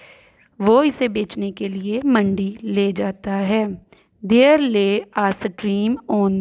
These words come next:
the way। रास्ते में एक नदी पड़ती है। While crossing it, the donkey tripped and fell into the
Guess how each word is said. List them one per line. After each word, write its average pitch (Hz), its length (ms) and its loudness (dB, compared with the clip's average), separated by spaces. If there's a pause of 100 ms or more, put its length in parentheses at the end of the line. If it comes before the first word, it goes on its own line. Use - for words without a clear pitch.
the 196 120 -2 (320)
way। 214 180 2 (680)
रास्ते 202 440 2
में 262 180 2
एक 214 540 -2 (140)
नदी 196 380 2
पड़ती 202 540 -4
है। 226 180 2 (920)
While 233 480 0 (240)
crossing 208 640 -4 (380)
it, - 260 -12 (800)
the 208 220 2
donkey 202 420 0 (240)
tripped 262 420 2 (200)
and 202 340 0 (220)
fell 240 280 2 (340)
into 208 340 -2 (120)
the 220 140 0